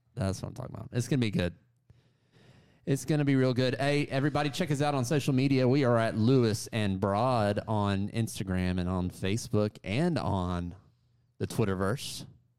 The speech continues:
And you can check out all of our other podcasts on lewis and broad dot O R G. This is one hundred percent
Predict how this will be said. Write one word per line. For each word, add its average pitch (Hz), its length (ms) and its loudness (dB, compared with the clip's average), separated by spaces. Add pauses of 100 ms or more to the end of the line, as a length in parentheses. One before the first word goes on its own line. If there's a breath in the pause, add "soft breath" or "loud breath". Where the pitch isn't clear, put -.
(380)
And 131 240 -2
you 143 120 0
can 139 160 0
check 143 260 -4
out 139 160 0
all 135 180 2
of 127 120 0
our 123 120 4
other 147 140 2
podcasts 101 560 -4
on 104 240 -2
lewis 185 420 0
and 151 320 -2
broad 90 540 -4 (720)
dot 85 380 -6 (440)
O 135 540 2
R 101 560 2 (240)
G. 90 720 -6 (480)
This 160 240 0
is 180 360 0 (500)
one 107 320 2
hundred 165 360 2
percent - 600 -8